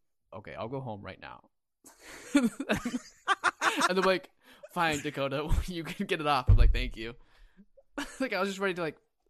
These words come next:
"I don't wanna deal with this. I'm just gonna <laughs> leave." Like, I would just scrap the rest of my shifts in the job.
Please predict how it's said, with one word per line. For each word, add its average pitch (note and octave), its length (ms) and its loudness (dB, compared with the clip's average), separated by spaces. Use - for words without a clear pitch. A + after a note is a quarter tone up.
"I B2 140 -2
don't C#3 120 -4
wanna A#2 120 -8
deal G#2 180 -10
with G#2+ 120 -12
this. F#2+ 300 -14
I'm A#2+ 100 -14
just D3 140 -14
gonna C#3+ 240 -8
<laughs> - 40 -18
leave." - 180 -12
Like, C#3+ 140 -8
I D#3+ 60 2
would F#3+ 100 0
just F#3+ 120 -10
scrap F3 320 -2
the E3 80 -8
rest D3+ 300 0
of D3+ 80 -8
my C#3 140 -4
shifts C3+ 440 -6
in C#3 140 -8
the B2+ 80 -6
job. B2 360 -4